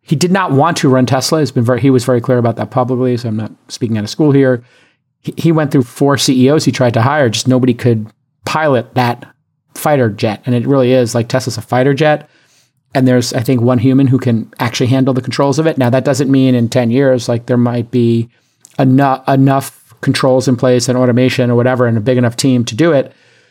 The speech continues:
Um, but, you know, he's a pretty unique individual in all the world in terms of his, uh, energy level and focus level and brain power. And then there's Jack, uh, the third example, uh, with Twitter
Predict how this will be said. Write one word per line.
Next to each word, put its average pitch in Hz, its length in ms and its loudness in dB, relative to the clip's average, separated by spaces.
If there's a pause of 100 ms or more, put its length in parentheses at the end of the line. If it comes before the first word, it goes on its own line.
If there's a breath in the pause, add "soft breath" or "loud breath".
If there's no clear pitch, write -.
(400 soft breath)
Um, 139 480 2
but, 170 260 -4
you 214 60 0
know, 180 200 -2
he's 202 280 2
a 160 100 2
pretty 147 500 0
unique 147 220 2
individual 139 460 2
in 127 80 2
all 123 100 2
the 123 80 2
world 120 340 2
in 120 60 2
terms 117 260 0
of 120 100 0
his, 117 360 0
uh, 120 240 0
energy 127 340 2
level 117 280 2
and 107 80 -2
focus 117 340 -4
level 113 220 0
and 110 100 0
brain 120 340 0
power. 107 480 -8
And 160 80 0
then 170 60 0
there's 170 220 -2
Jack, 143 480 -2 (220)
uh, 120 360 -2
the 117 160 -6
third 131 240 2
example, 120 600 -2
uh, 117 280 -2
with 120 160 -2
Twitter 139 480 -2